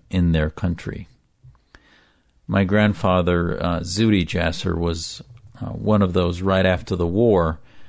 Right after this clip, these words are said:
in World War Two who believed ardently in his country's ability to become free.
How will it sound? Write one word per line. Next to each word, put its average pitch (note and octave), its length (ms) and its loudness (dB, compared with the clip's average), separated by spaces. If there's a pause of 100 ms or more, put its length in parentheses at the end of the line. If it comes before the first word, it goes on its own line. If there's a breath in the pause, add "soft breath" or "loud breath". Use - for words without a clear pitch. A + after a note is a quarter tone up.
(640 soft breath)
in F2+ 160 0
World F2 260 0
War E2+ 160 -2
Two F2 400 0
who F2+ 140 -2
believed F#2+ 800 2 (480)
ardently G2+ 580 0
in E2+ 80 0
his E2 160 -4
country's F2+ 420 -6
ability E2+ 440 0
to - 120 -12
become G2+ 360 0
free. - 400 -8